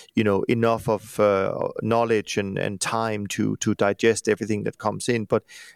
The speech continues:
if you want, like us, to be fully diversified, there's just no way, I think, that a human being can, can, um, computate and take in all of that information and,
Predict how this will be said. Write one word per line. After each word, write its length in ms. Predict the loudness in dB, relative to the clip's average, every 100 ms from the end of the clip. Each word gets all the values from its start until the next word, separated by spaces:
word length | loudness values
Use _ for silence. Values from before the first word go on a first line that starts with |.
| _ -4
if 160 | 0
you 120 | 2
want, 260 | 4 2 0
like 220 | -2 0
us, 200 | 0 0
to 120 | -4 -2
be 160 | -2
fully 340 | -2 0 0 2
diversified, 840 | 2 4 2 2 -6 -4 -4 -4
there's 140 | -6 -4
just 240 | -2 0
no 200 | 2 2
way, 600 | 2 2 2 2 -2 -6 -4
I 160 | -2 -2
think, 320 | -4 -6 -2
that 140 | 0
a 40 | 0
human 340 | -2 -2 -2
being 400 | -2 -2 -2 -6
can, 380 | -4 -4 -4 -8 -18 -20 -20 _ -6
can, 340 | -2 0 0
um, 360 | 0 0 -2 -8 -6
computate 840 | -4 -4 -2 -2 2 0 -2 -8 -6
and 160 | -4 0
take 300 | 0 0 0
in 120 | 2
all 220 | 2 2
of 80 | 0
that 200 | -4 -4
information 760 | -6 -6 -4 -2 -2 -4 -4
and, 240 | -4 -6